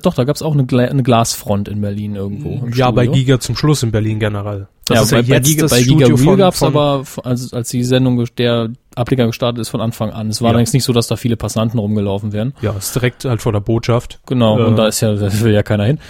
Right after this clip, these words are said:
Speaker 2: Nee.
Speaker 1: Ähm, aber in den U S A kennt man das ja schon länger. Ich glaub, die Today Show ist es da bei N B C, die immer im gläsernen Studio, wenn's Winter ist und, äh,
Speaker 2: Aber man muss unterm Strich sagen, dass alle Formate in Deutschland, die das versucht haben,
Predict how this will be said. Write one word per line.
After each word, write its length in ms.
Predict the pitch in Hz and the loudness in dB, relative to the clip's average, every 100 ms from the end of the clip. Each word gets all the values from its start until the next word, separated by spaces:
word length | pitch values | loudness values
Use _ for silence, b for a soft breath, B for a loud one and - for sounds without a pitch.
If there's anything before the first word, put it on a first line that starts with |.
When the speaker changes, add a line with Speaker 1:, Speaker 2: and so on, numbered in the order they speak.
| B | B
Speaker 2:
Nee. 120 | 120 95 | -8 -2
Speaker 1:
Ähm, 300 | 123 113 117 | 0 2 0
aber 220 | 131 120 | 0 2
in 80 | 117 | 2
den 80 | 123 | 0
U 100 | 127 | 0
S 140 | 117 | -2
A 160 | 104 113 | -2 -4
kennt 180 | 123 107 | -2 -2
man 100 | 107 | -2
das 140 | 107 | -2
ja 60 | 104 | -6
schon 140 | 104 | -6
länger. 160 | 98 104 | -4 -4
Ich 60 | 104 | -6
glaub, 100 | 107 | -8
die 80 | |
Today 360 | - 107 110 110 | -6 -2 0 0
Show 320 | - 110 98 | 0 -2 -4
ist 80 | 101 | -4
es 100 | 101 | -6
da 120 | 101 101 | -6 -4
bei 100 | 104 | -4
N 140 | 104 | -6
B 80 | 104 | -6
C, 320 | - - 98 | -6 -6 -6
die 220 | 101 107 120 | -6 -4 2
immer 260 | 135 120 | 4 4
im 100 | 104 | 2
gläsernen 420 | 104 104 113 104 | -2 -2 -2 -4
Studio, 500 | 95 110 117 113 110 | -6 -2 0 2 2
wenn's 240 | 104 101 - | 0 -4 -2
Winter 280 | 113 120 104 | -2 0 -2
ist 320 | 110 107 - | -4 -6 -8
und, 300 | 98 98 98 | -8 -8 -8
äh, 180 | 98 104 B B B B B B - | -10 -14 B B B B B B 0
Speaker 2:
Aber 240 | 147 147 B 139 - | 2 4 B -2 0
man 120 | 131 | 2
muss 220 | 190 - | 2 2
unterm 260 | 175 160 151 | 0 2 2
Strich 300 | - - - | 2 0 2
sagen, 320 | 104 131 147 | 0 0 0
dass 160 | 131 - | -2 -2
alle 240 | 135 156 | 0 0
Formate 420 | - 120 110 - | 0 0 0 0
in 120 | 120 | -2
Deutschland, 440 | 107 117 - 139 127 | 0 0 0 0 0
die 60 | |
das 180 | 113 117 | 0 0
versucht 380 | - 113 120 - | -2 -2 -2 -2
haben, 180 | 131 | -4